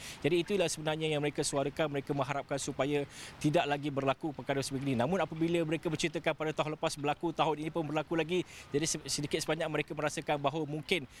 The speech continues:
mungkin mereka perlu bersedia untuk menghadapi pada hari-hari mendatang. Namun persediaan secara rapi atau tidak rapi itu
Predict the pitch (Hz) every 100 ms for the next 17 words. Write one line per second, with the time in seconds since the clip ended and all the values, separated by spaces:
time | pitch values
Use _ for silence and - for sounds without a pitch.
0 | - 147 156 208 170 151 - 165 147 156
1 | 143 151 160 135 160 160 147 - 143 143
2 | 139 139 165 147 143 139 143 143 143 139
3 | 135 170 151 165 220 220 - - - -
4 | 180 175 175 185 - 180 170 170 - 220
5 | 185 196 180 175 160 - 208 208 262